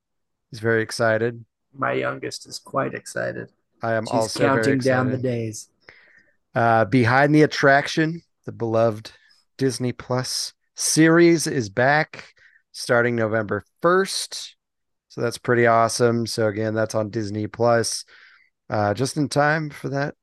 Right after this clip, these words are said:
Speaker 1: price increase. <laughs> Just kidding.
Speaker 2: I
Speaker 1: Um,
Speaker 2: heard that was getting pretty steep.
Speaker 1: I think it's, like, thirteen something
Speaker 2: I
Speaker 1: per
Speaker 2: thought I,
Speaker 1: month.
Speaker 2: I think I had heard if you wanted to buy it for the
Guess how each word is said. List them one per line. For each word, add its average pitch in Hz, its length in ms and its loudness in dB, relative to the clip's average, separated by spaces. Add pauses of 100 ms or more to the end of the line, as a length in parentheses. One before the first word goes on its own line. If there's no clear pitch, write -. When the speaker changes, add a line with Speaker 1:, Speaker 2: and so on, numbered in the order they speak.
Speaker 1:
price 147 360 0
increase. 156 840 -4
<laughs> - 60 -14 (1600)
Just - 140 -20
kidding. 113 280 -12 (120)
Speaker 2:
I 131 540 6
Speaker 1:
Um, 101 60 0
Speaker 2:
heard 202 200 -2
that 185 160 0
was 135 160 -6
getting 143 360 -6
pretty 160 300 -8
steep. - 460 -4 (1500)
Speaker 1:
I 120 40 -2
think 127 140 4
it's, 104 80 -2
like, 110 180 0
thirteen 120 540 -6
something 131 600 -6 (680)
Speaker 2:
I 135 60 -8
Speaker 1:
per 131 60 -8
Speaker 2:
thought 135 260 0
I, - 40 0
Speaker 1:
month. 135 320 0 (300)
Speaker 2:
I 123 100 -8
think 143 260 -6
I 143 80 -2
had 127 100 -4
heard 127 300 -8
if - 160 -12
you 127 80 -6
wanted 123 340 -4
to 120 140 -4
buy 117 240 -4
it 120 240 -6
for 120 160 -12
the 107 120 -14